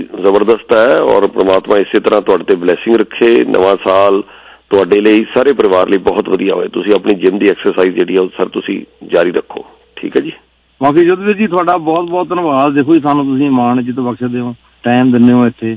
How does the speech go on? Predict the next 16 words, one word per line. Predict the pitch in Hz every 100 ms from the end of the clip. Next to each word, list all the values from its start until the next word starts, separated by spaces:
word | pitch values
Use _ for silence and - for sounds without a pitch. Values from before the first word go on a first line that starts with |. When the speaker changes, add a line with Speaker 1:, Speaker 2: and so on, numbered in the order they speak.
| - _ _ _ _ -
Speaker 2:
ਤੇ | 104 101 101 - _ _ _ 113
ਅਸੀਂ | 113
ਤੁਹਾਡਾ | 120 101
ਬਹੁਤ | 107 113 123
ਬਹੁਤ | 123 120
ਧੰਨਵਾਦ | 120 107 98
ਕਰਦੇ | 101 110 117
ਹਾਂ। | 117 120 135 _ _ _ _ _ _ _ _ _ 107
Speaker 1:
ਜੀ। | 104
Speaker 2:
ਇਸ | -
ਤਰ੍ਹਾਂ | 123 127
ਤੁਹਾਨੂੰ | 123 117 117
ਵੀ | 120
ਪਰਮਾਤਮਾ | 117 117 117 110 113 107
ਤੰਦਰੁਸਤ | 98 107 110 107 -
ਰੱਖੇ। | 104 - 107